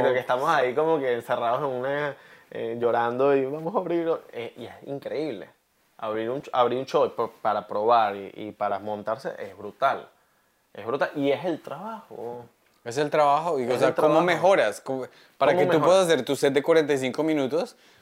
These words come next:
Speaker 1: pues tienes que ir a abrirle a cinco amigos, haciéndoles diez minutos, para que puedas llegar a
Speaker 2: Exacto.
Speaker 1: Es que la gente no entiende, por ejemplo,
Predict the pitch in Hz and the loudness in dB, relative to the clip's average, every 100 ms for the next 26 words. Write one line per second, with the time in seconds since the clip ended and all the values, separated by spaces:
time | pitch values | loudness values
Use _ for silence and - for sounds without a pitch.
0 | - 131 127 131 131 147 139 135 135 135 | -8 -4 -2 -2 -2 0 2 2 2 2
1 | 131 143 139 139 147 139 139 160 - 131 | 0 0 -2 -2 -2 -2 -2 -6 -10 -8
2 | 120 117 127 123 117 117 135 131 156 170 | -6 -4 -4 -2 -2 -2 -4 -4 -6 -8
3 | - _ _ _ 123 120 113 113 110 107 | -12 _ _ _ 0 2 0 -4 -2 0
4 | 110 113 117 107 104 104 113 107 127 110 | 0 -2 -2 -2 -2 -4 -4 -2 0 0
5 | - 123 117 196 185 151 151 156 151 151 | -4 -12 -4 -2 -2 -2 -2 -2 -4 -4
6 | 147 131 123 120 117 127 | -4 -6 -6 -6 -4 -4